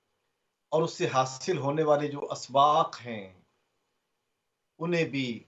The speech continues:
इंसानियत के सामने रखा, ताकि जो भी उन वाक़यात को पढ़े, उससे दरसे इबरत ले कि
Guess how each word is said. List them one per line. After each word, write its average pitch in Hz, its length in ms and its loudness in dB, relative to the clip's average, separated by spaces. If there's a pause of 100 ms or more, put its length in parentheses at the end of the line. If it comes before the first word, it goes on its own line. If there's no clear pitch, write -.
(1500)
इंसानियत 135 600 -4
के 135 160 -10
सामने 143 440 0
रखा, 120 360 0 (1200)
ताकि 143 340 2
जो 160 240 0
भी 175 220 4 (880)
उन 151 160 -4
वाक़यात 135 600 2
को 139 120 -10
पढ़े, 135 540 -2
उससे 127 380 -10
दरसे 123 380 -2 (180)
इबरत 123 400 0
ले 117 280 4 (1900)
कि 101 180 -6